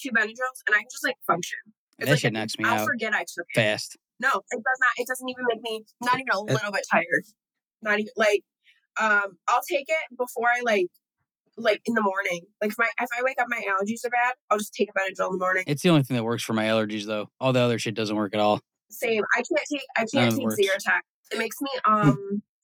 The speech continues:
Speaker 1: jittery. It's a
Speaker 3: That's
Speaker 1: weird
Speaker 3: funny coming from somebody who's complaining about it, <laughs> an Adderall
Speaker 1: Yeah.
Speaker 3: shortage.
Speaker 1: No, it makes, okay, you know how some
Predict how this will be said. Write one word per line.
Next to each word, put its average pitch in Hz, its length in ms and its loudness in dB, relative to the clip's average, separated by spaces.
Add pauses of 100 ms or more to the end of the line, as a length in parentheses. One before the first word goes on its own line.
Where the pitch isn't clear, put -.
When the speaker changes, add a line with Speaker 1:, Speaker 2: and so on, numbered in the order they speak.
(200)
Speaker 1:
jittery. 196 560 0 (380)
It's 226 160 -2
a 262 180 2
Speaker 3:
That's 208 240 4
Speaker 1:
weird 214 160 2
Speaker 3:
funny 208 280 2
coming 165 280 2
from 165 140 -2
somebody 175 400 4
who's 165 300 2 (100)
complaining 165 380 2
about 156 220 2
it, 156 100 -4 (200)
<laughs> - 160 -20
an 262 180 -4
Adderall 190 240 2
Speaker 1:
Yeah. 175 160 4 (240)
Speaker 3:
shortage. 185 220 0
Speaker 1:
No, 311 60 6 (160)
it 294 100 -6
makes, - 300 -12
okay, 330 160 0
you 285 160 -6
know 359 120 2
how - 120 -12
some - 260 0